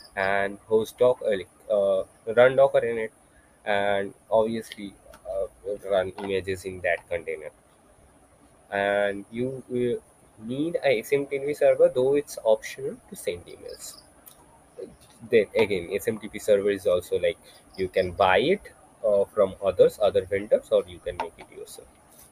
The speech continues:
So those are the things that you need to set it up. So as I have said before, this is totally different from Keystone J S. In Keystone J S, what we did is, like, making the app into,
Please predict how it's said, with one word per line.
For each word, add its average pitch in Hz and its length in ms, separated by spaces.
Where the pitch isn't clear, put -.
So 110 120
those 110 220
are 117 140
the 123 160
things 143 300
that 110 200
you 104 200
need 101 300
to 127 60
set 104 280
it 117 120
up. 131 160
So 110 300
as 117 200
I 123 60
have 127 180
said 113 420
before, 92 420
this 113 460
is 147 160
totally 123 460
different 117 440
from 117 300
Keystone 110 420
J 90 220
S. - 200
In 120 140
Keystone 147 460
J 147 240
S, 156 220
what 123 220
we 127 120
did 123 280
is, 127 300
like, 110 160
making 123 460
the - 180
app 123 220
into, 202 520